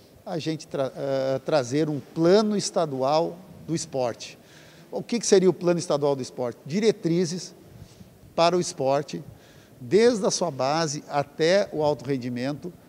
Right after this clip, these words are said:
né? Diretrizes para os próximos dez anos, ou seja, não importa se é o Danley,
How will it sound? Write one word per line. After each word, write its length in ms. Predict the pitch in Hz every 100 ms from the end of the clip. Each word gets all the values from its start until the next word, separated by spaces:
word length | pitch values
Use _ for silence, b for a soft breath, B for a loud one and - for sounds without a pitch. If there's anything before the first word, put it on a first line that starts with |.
| -
né? 240 | 135 151 143
Diretrizes 480 | 147 147 160 180 -
para 120 | 160
os 100 | -
próximos 580 | - 185 190 196 170 139
dez 260 | 165 123
anos, 220 | 139 135
ou 100 | 170
seja, 400 | 165 - 156 117 110 B B B
não 120 | 196
importa 420 | - 190 208 170
se 160 | 147 160
é 40 |
o 40 |
Danley, 680 | 143 143 127 131 139 156 156